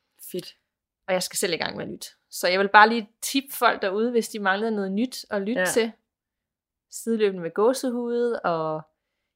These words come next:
Speaker 2: jamen, der, jeg synes faktisk efterhånden, der er kommet flere. Altså, så er der, øh, er der nogen,
Speaker 1: Ja.
Speaker 2: der har lavet et podcast, eller de har så kun lavet en teaser for
Speaker 1: Indtil videre, ja.
Speaker 2: det, der kommer, men det kommer
Speaker 1: Præcis.
Speaker 2: i foråret, gør det ikke, eller hvad?
Speaker 1: Jo, jeg mener, det var her til foråret engang.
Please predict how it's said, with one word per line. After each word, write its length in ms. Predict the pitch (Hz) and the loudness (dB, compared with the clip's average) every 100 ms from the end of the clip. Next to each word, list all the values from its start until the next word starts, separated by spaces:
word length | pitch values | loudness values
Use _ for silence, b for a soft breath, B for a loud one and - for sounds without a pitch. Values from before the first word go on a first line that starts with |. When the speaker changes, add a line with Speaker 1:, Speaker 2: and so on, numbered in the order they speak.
| - | -10
Speaker 2:
jamen, 120 | 170 | -6
der, 60 | 175 | -4
jeg 120 | 180 | -2
synes 200 | 262 294 | -4 0
faktisk 180 | 415 - | 0 0
efterhånden, 360 | 294 277 294 311 | -2 0 0 0
der 60 | |
er 40 | 277 | 0
kommet 300 | 269 247 302 | 2 0 0
flere. 300 | 311 247 262 294 | -6 -2 0 0
Altså, 180 | 262 214 | -2 -2
så 100 | 277 | 0
er 40 | |
der, 180 | 262 247 208 180 165 | 4 4 2 -2 -2
øh, 60 | 160 - _ _ _ | -4 -8 _ _ _
er 120 | 180 214 | 4 6
der 100 | 269 | 6
nogen, 380 | 240 233 247 262 _ _ - | 2 0 -4 -8 _ _ -2
Speaker 1:
Ja. 160 | 220 311 - | 0 0 2
Speaker 2:
der 240 | 208 196 | 4 4
har 120 | 214 | 2
lavet 180 | 196 196 | 2 2
et 80 | 208 | 0
podcast, 480 | 220 214 196 185 - | -2 -2 2 0 0
eller 140 | 170 | -8
de 100 | 170 | -4
har 60 | 170 | -2
så 220 | 190 180 - _ | 0 -2 -4 _
kun 180 | - 196 | -4 0
lavet 260 | 170 165 185 | 2 2 0
en 100 | 180 | -4
teaser 420 | - 214 233 220 - _ | -4 -2 0 0 -2 _
for 80 | - | 2
Speaker 1:
Indtil 200 | 170 175 | 2 2
videre, 240 | 185 185 196 | -2 2 4
ja. 240 | 190 180 - | 2 0 0
Speaker 2:
det, 80 | |
der 80 | 190 185 | 2 4
kommer, 280 | 226 226 180 | 6 6 4
men 180 | 165 160 | -2 -4
det 100 | 160 | 0
kommer 300 | 220 220 175 - _ _ | 2 2 -2 -8 _ _
Speaker 1:
Præcis. 320 | 208 214 208 - - _ _ | -8 -6 -6 -8 -16 _ _
Speaker 2:
i 80 | 196 | -10
foråret, 340 | - 202 240 208 | -4 -2 0 -2
gør 100 | 240 | -4
det 60 | |
ikke, 120 | 277 240 | -6 -4
eller 120 | 208 | -2
hvad? 160 | 202 214 _ _ _ _ _ _ _ | 0 -2 _ _ _ _ _ _ _
Speaker 1:
Jo, 160 | 254 254 | 8 8
jeg 100 | - 233 | 8 6
mener, 180 | 240 | 4
det 100 | 240 | 2
var 160 | 226 220 | 4 4
her 180 | 220 214 | 4 0
til 140 | 220 | -2
foråret 380 | 208 214 196 208 | -2 0 2 2
engang. 220 | 214 202 | 0 -4